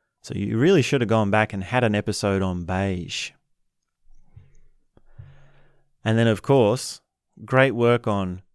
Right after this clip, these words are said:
spir-, uh, on, not spiral dynamics, that's what we've been talking about. Great work on psychedelics. Great work on opening that up for people, introducing it for people. This is a great introduction.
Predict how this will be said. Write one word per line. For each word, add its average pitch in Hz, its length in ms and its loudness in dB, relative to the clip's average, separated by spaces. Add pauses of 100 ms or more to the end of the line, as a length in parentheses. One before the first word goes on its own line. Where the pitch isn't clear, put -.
(280)
spir-, 110 480 2
uh, 107 280 2
on, 104 340 0 (120)
not 110 140 -10
spiral 95 300 -2
dynamics, 92 340 -4
that's 104 160 -6
what 101 80 -8
we've 98 100 -8
been 92 120 -4
talking 95 280 -2
about. 92 260 -2 (540)
Great 147 220 4
work 139 300 2
on 113 120 0
psychedelics. 120 960 -4 (580)
Great 127 260 2
work 117 320 0
on 92 320 -4 (1000)
opening 127 480 2
that 101 220 -4
up 104 260 -2 (260)
for - 120 -8
people, - 560 -10 (260)
introducing 135 920 0
it 104 120 -4
for 104 120 -10
people. - 500 -10
This 127 140 -6
is 127 120 -6
a 131 100 0
great 127 720 2
introduction. 110 960 -8